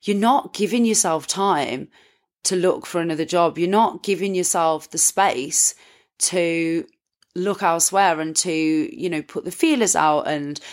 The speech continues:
speak to your network and to look on the job sites or speak to peers.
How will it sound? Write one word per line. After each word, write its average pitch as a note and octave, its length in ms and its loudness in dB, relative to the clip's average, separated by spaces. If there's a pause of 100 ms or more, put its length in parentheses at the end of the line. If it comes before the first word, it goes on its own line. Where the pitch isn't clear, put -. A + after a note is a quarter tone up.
(140)
speak - 360 -4
to - 120 -2
your F#3+ 80 2
network F3+ 680 0 (120)
and D#3 420 0 (140)
to D#3 380 -2
look D3+ 220 -12
on E3+ 60 -6
the F#3 100 -2
job B3+ 280 0
sites D#3+ 560 2
or D3 260 -2 (600)
speak - 320 0
to - 100 -6
peers. E3 680 0